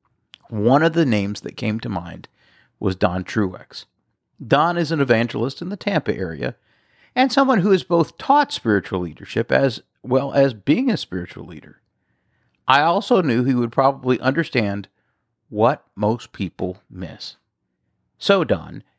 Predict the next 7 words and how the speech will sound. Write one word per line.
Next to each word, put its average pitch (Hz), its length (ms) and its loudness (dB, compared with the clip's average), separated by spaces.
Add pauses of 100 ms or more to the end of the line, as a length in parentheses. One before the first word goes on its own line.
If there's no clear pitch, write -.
(400)
how - 280 0
would 220 280 0
you 131 200 4
describe 95 640 -6
what 120 300 0
leadership 98 680 -10 (220)
is? - 440 -20